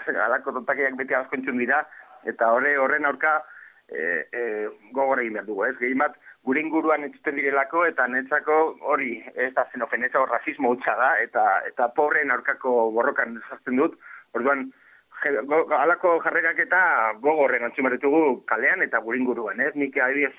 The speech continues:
nire inguruan ez dut onartzen halako, nobaitek esaten didanean hori, ez? Halako gauzak. Arrenta basiko, ez? Inmigranteak etorriko lirateke? Eh, ba, claro. Osa, Sudanen dagoen pertsona bat ez dauka janteko eta jateko, ba, hona etorriko da. Ze, no ze ingo du, ba. Eh, estretx-,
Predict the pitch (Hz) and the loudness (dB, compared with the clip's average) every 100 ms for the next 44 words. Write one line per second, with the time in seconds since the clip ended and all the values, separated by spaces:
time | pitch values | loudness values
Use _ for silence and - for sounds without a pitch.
0 | - 113 117 123 135 120 107 123 110 110 | -8 -4 -2 0 0 -2 -6 -10 -6 -6
1 | 127 113 113 117 120 107 104 135 135 139 | -6 -4 -2 2 4 4 2 0 0 0
2 | 151 131 135 131 127 123 123 123 127 127 | -2 -6 -2 0 0 0 0 2 0 -2
3 | 120 127 120 123 - - - 135 165 185 | -6 0 0 0 -4 -12 -4 0 0 0
4 | 208 214 208 208 214 214 - - - 165 | 0 -2 0 2 2 -2 -16 -16 -8 -4
5 | 190 220 240 247 233 233 226 202 175 165 | 0 2 2 0 0 -2 0 2 2 2
6 | 170 117 - 113 95 110 - - 123 113 | -2 -2 -8 -10 -10 -10 -10 -6 -8 -8
7 | - - - - - - 127 113 - 131 | -16 -20 -18 -18 -14 -2 0 0 2 2
8 | 135 127 127 135 131 131 131 131 139 117 | 2 2 2 2 0 -2 0 0 0 -2
9 | - 113 143 120 - 139 110 104 104 110 | -2 2 2 2 0 -2 -2 -4 0 0
10 | 123 139 151 117 131 - 110 107 117 113 | 0 0 2 4 2 -2 -4 0 0 0
11 | 170 147 127 135 170 147 117 123 107 101 | 0 0 0 -2 -2 -2 -2 -2 2 2
12 | 104 - - - - 85 107 107 - - | 0 -6 -16 -18 -2 0 2 2 -2 -4
13 | 131 - | -6 -4